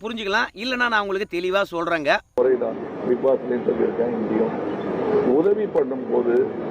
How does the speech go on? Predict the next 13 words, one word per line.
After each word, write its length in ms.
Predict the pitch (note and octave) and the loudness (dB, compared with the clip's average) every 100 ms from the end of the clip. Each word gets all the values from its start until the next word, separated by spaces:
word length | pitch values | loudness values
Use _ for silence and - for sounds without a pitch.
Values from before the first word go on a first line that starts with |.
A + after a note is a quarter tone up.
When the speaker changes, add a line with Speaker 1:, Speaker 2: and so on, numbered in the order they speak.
| - - - - - - - - B2+ | -4 -4 -4 -4 -2 -2 -2 0 4
Speaker 2:
ஓடி 180 | F#3 G3 E3 | 4 2 0
போய் 200 | E3+ D3+ | 0 2
தடுக்கி 320 | D3 F#3 F#3 | 2 2 2
விழுந்து 280 | E3 D3+ D#3+ C#3 | 2 0 0 2
உதவி 200 | C3 B2+ B2+ | 4 2 2
பண்ணாம 340 | A#2 A2+ B2+ A#2 A#2 | 0 0 -2 -2 0
நம்ம 280 | C#3+ E3+ E3+ | 0 0 0
ஸ்டெடியா 320 | E3+ D#3+ E3+ D3 | 0 2 2 2
நிக்கணும். 380 | B2+ A#2+ - - - - - - - - - - - - - - D3+ | 0 0 0 -4 -4 -4 -4 -4 -4 -4 -4 -2 -2 -2 0 2 4
உதவிக்கு 320 | G#3+ G3+ F#3 | 2 0 0
போறவங்களே 380 | D#3 D#3 D3+ D3+ D3+ | 2 2 2 -2 0
தடுக்கி 240 | C#3 - | -2 0
விழுந்துடக்கூடாது. 640 | C3+ A#2 A2 - G2 F#2 | 0 2 -2 -2 -2 -2